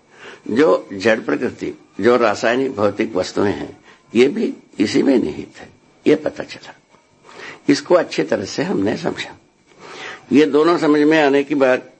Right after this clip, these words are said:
ये पता चला कि मूलतः सहअस्तित्व ही है प्रकृति और व्यापक वस्तु, एक एक वस्तु में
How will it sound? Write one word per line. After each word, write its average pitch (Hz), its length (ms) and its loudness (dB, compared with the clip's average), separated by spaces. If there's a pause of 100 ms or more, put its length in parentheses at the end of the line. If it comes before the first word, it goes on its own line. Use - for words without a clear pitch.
(140)
ये 131 80 4
पता 107 280 0
चला 95 320 -2 (520)
कि 139 120 4
मूलतः 139 540 2
सहअस्तित्व 135 800 -2
ही 180 280 4
है 113 140 -2 (1400)
प्रकृति 104 760 0 (500)
और 143 200 2
व्यापक 117 500 0
वस्तु, 120 340 0
एक 123 300 2
एक 147 180 0
वस्तु 110 300 0
में 110 340 0